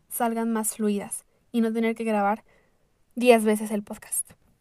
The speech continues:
Y es que la respiración sirve como anclaje a la realidad, porque también es cierto que nosotros vivimos ya en una época donde el estrés está al mil por hora y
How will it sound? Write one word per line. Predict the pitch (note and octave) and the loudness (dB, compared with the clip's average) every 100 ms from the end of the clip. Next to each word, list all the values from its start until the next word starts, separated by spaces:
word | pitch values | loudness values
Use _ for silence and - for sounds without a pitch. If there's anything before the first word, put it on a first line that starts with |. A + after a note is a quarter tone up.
| _ _ _ _ _ _ _ | _ _ _ _ _ _ _
Y | B3+ A#3 | -6 -2
es | B3 - | -2 -4
que | D4+ | -2
la | D4 | 0
respiración | A3+ G#3+ - G#3+ G3 - A3+ G#3 A#3+ - _ _ _ _ _ - | 0 -4 -6 -6 -6 -6 -4 -4 -6 -10 _ _ _ _ _ -10
sirve | - A#3+ A#3 A#3+ | -8 -4 -4 -4
como | A#3+ A#3 G#3+ F#3+ - _ _ _ _ _ - | -4 -2 -2 -4 -10 _ _ _ _ _ -10
anclaje | A3 G#3 - G#3+ A3 A3 | -6 -6 -6 -6 -6 -6
a | C4 | -6
la | C4 | -4
realidad, | A#3 G#3+ G#3 G#3 C#4 _ _ _ _ _ | -4 -4 -4 -4 -8 _ _ _ _ _
porque | C#4+ D4+ | -12 -8
también | E4+ F4+ F#4+ | -6 -6 -6
es | - | -4
cierto | D4+ D4+ - E4 | -2 -4 -4 -10
que | C4 G#3+ G#3 _ _ _ _ _ _ _ - | -8 -8 -8 _ _ _ _ _ _ _ -8
nosotros | G#3+ A3 A3+ B3 | -6 -6 -6 -4
vivimos | G#3+ G#3 A3+ A3 | -2 -2 -2 -2
ya | A3 | -2
en | A3+ | -2
una | A3 | -2
época | G#3 G#3+ G#3+ | -6 -6 -6
donde | G#3 G3+ G3 A3 _ _ _ _ _ _ _ _ - - _ - | -4 -6 -10 -14 _ _ _ _ _ _ _ _ -20 -20 _ -6
el | A3+ A3 | -2 -2
estrés | A3 - A#3 A#3+ | -4 -4 -2 -2
está | A#3 A3+ | -4 -6
al | A3 | -4
mil | A3 A3 G#3+ | 0 -2 -2
por | G#3 G#3 | -8 -4
hora | A#3+ A#3+ A#3 A#3 | -4 -2 -4 -6
y | G#3+ G#3 | -6 -8